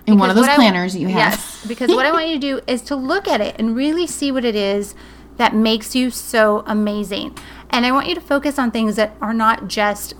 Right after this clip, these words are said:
Speaker 2: physical, because whenever we do these kind of exercises, we tend to immediately go to the physical. But I want you to think of, like,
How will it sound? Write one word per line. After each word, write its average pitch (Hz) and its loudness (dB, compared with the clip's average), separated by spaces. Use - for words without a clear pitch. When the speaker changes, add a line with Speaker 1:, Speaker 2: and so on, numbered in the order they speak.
Speaker 2:
physical, - -2
because 220 -2
whenever 302 0
we 277 0
do 233 -2
these 220 -6
kind 208 -2
of - -4
exercises, 196 -8
we 202 -4
tend 233 -2
to 196 -4
immediately 226 2
go 196 0
to 190 -6
the 190 -8
physical. 185 -8
But 220 -4
I 269 -2
want 359 -4
you 339 -4
to 302 -2
think 269 -2
of, 240 -6
like, 220 -2